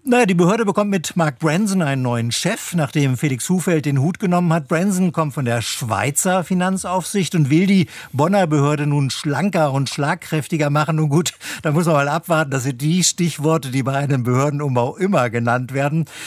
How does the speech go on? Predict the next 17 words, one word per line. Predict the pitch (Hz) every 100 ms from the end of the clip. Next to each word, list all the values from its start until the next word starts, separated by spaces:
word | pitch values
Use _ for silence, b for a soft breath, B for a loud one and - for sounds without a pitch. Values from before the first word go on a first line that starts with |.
| B B
Auf | 151
jeden | 220
Fall | 226 220
soll | 170 175
der | 160
Informationsaustausch | 151 147 143 - 165 254 208 202 - 175 185
erleichtert | 175 170 175 - 160
werden. | 143 151 143
Hinweise | 139 170 147 151 139
sollen | 135 131 127 127
schneller | - - 139 139 170 196 185 175 151
alle | 165 165
wichtigen | 143 147 - 143 139
Leute | 131 131 127
erreichen | 127 117 123 120 127
als | 120 -
bisher. | 160 175 180 170